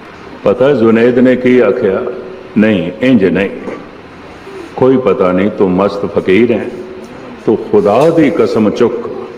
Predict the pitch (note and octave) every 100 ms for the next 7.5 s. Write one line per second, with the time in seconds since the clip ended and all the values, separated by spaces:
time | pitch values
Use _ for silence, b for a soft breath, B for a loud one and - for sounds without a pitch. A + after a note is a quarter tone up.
0 | - - - G2 F2 G#2+ G#2+ - C2 C2
1 | - - - - - - - - - -
2 | - - - - F#2+ F2 G2+ G2+ G2 A#2+
3 | - C3 G#2+ G#2 G#2+ A2+ A2 G#2+ G#2 G2+
4 | G2+ - A2 A2 - - - - - -
5 | - - - D#3 D3+ B2+ G2+ A2+ A#2+ A2+
6 | - A#2 - B2 - C3+ C3+ B2+ - G#2+
7 | A2+ C3 - -